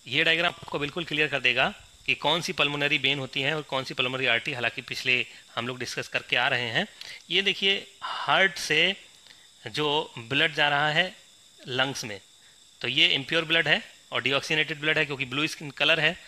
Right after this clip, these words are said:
और ये किसके through जा रहा है? देखिए पल्मोनरी आर्टरी के through। तो ऐसी आर्टरी जो इम्प्योर ब्लड को कैरी करती है पल्मोनरी आर्टरी होती है, लेकिन ऐसी वेन जो प्योर ब्लड को कैरी करती है, देखिए लंग्स से ब्लड आ रहा है कहाँ पर? हार्ट में, इधर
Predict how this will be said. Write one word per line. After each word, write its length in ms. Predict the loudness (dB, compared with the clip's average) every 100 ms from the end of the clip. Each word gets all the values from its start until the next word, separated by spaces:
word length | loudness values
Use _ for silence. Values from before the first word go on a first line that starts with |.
| -20 -20 -2
और 280 | 4 4 4 -2
ये 200 | -2 0
किसके 300 | 0 0 0
through 180 | 0
जा 100 | 2
रहा 120 | 4 4
है? 160 | 2
देखिए 340 | -2 -2 -6 -8 -2
पल्मोनरी 440 | -2 0 -4 -4 -2
आर्टरी 320 | -2 -2 -6
के 120 | -8
through। 240 | -8 -12 -12 -18 -4
तो 60 | 4
ऐसी 300 | 6 6 4
आर्टरी 360 | 4 4 0 0
जो 180 | 0 -2
इम्प्योर 280 | -2 -4
ब्लड 200 | -2 -4
को 180 | 0 -2 -2 -10 -20 -20 0
कैरी 180 | 4 4
करती 280 | 4 0 2
है 200 | 4 4 0 -6 -2
पल्मोनरी 360 | 0 0 2
आर्टरी 300 | 2 2 -2
होती 240 | -8 -4 -2
है, 140 | -2 -4 -18 -4
लेकिन 200 | -2 -2 4
ऐसी 280 | 4 4 0
वेन 340 | 2 2 2 -2 -14 -16 -8
जो 540 | -2 0 0 -2 -4 -20 -20 -20 -14 0
प्योर 200 | 2 2
ब्लड 220 | 2 0
को 100 | -2
कैरी 220 | -2 -2
करती 300 | -2 -2 0
है, 80 | 0
देखिए 420 | 0 0 0 0
लंग्स 480 | -4 -2 0 0 -2
से 200 | -2 -2
ब्लड 280 | 0 2 4
आ 80 | 4
रहा 120 | 4
है 100 | 2
कहाँ 200 | 0 -2
पर? 140 | 0 0
हार्ट 260 | -2 -2
में, 160 | -6 -10 -14 -20 -12 -6
इधर 360 | -2 2 0